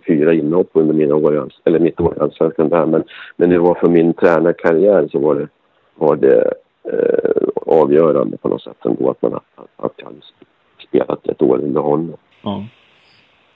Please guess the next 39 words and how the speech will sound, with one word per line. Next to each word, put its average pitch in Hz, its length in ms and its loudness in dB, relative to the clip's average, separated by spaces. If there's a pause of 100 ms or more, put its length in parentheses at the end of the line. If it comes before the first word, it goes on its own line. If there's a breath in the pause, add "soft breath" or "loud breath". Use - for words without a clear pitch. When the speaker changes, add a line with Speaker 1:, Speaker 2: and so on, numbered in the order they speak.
Speaker 2:
Det 123 60 2
är 135 40 6
intressant 135 460 0
det 120 60 -2
där 107 140 0
att, 104 180 -2
att 107 200 0
det, 113 280 -2
det, 120 300 2
en 120 120 0
tränare 120 360 2
behöver 117 220 2
vara 117 180 2
inspiratör 123 800 2
också. - 340 -6 (460 soft breath)
Det, 104 260 0
det 98 120 -2
är 107 60 2
ju 92 240 -2 (140)
Speaker 1:
Ja, 110 280 4 (100)
jo, 107 220 2 (160)
så 110 200 -4
är 87 80 -2
det. 82 60 -4 (140)
Speaker 2:
Det, 104 200 -10 (600 loud breath)
eh, 127 60 2
sen 180 180 0
har 180 160 6
vi 175 160 4
från, 165 400 4
eh, 139 280 4 (500)
eh, 117 240 4
från, 139 320 4
eh, 113 460 2
Nick, 151 420 2
Nicket 143 680 2
Sally 160 420 4
Surkart 147 760 2
här 92 240 -2